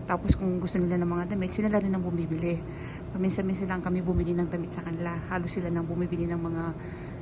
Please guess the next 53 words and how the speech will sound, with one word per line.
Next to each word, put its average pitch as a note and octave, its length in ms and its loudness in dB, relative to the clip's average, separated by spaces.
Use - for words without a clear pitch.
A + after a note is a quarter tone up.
gamit F3+ 360 2
nila F3 160 0
sa F3 120 -4
katawan, E3+ 480 -2
which C4 160 2
is D#4 160 -2
good. F#3+ 240 2
Natutuwa F#3 440 -4
kami. F3+ 240 0
Yun C4+ 120 6
lang, A3+ 160 4
malaking G3+ 440 0
tulong F#3 280 2
na F#3 80 0
sa E3+ 160 -2
amin F#3 240 2
yung F#3 80 4
hindi F#3 120 0
kami F3+ 240 2
nagbabayad E3+ 480 -2
ng E3+ 120 0
tuition F3+ 320 -2
fee G3 120 -4
nila F#3 280 -2
at F#3 160 -4
hindi F#3 240 0
kami F3 480 -2
bumibili F#3 320 2
ng F3+ 160 2
mga F3 200 0
damit E3+ 240 0
nila. F3 240 0
Halos E3 320 4
sila F3 160 -2
na. E3 240 -4
Malaking G3+ 320 -2
tulong F3+ 240 0
na E3+ 160 4
yun. F3+ 160 0
Pero F#3+ 240 0
ang F3+ 80 0
malaking F#3+ 320 -2
gasto F#3 240 -2
sa F#3 240 -4
amin F3+ 280 0
yung, F3+ 60 -4
yung F#3+ 80 0
sasakyan G3 480 0
nila, F3+ 160 -2
kaming F3+ 240 0
naghuhulog, F3 560 0
dalawa F3 320 -2
yun. E3 240 -4